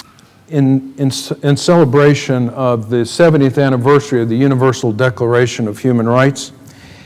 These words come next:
Uh, so we want to first ask ourselves, uh, uh, is it something worth celebrating? I mean, why are we celebrating it? What, what's it all about? Many of you may know it. Uh, some of you scholars, et cetera, may have studied it, but some of you may be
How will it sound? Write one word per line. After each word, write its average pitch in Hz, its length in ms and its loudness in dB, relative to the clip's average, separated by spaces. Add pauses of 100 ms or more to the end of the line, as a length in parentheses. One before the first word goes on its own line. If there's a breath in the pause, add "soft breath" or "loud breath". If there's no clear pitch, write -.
(600 loud breath)
Uh, 127 240 4
so - 200 4
we 156 120 8
want 202 220 6
to 143 120 0 (500)
first - 460 2 (260)
ask 127 360 -2
ourselves, 120 500 0 (100)
uh, 113 120 -18 (360)
uh, 127 220 -6 (420)
is 143 200 -2
it 135 100 -4
something 143 640 0
worth 175 220 4
celebrating? 120 560 2
I - 60 -2
mean, 127 80 -4
why 175 200 4
are 165 80 4
we 139 160 2
celebrating 123 720 0
it? 113 120 -8
What, 156 260 0 (100)
what's 156 280 -2
it 131 80 -6 (360 loud breath)
all 143 200 4
about? 123 420 2
Many 214 200 4
of 151 100 0
you 147 100 2
may 143 180 2
know 156 300 4
it. 156 100 4 (640 loud breath)
Uh, 123 300 2
some 151 280 -2
of 131 120 0
you 127 80 2
scholars, 131 600 0
et 120 140 -10
cetera, 135 340 -2
may 123 120 -2
have 117 100 -4
studied 127 440 0
it, 127 220 -4
but 131 220 0
some 214 180 -2
of 175 120 0
you 143 140 0
may 139 200 2
be 123 380 0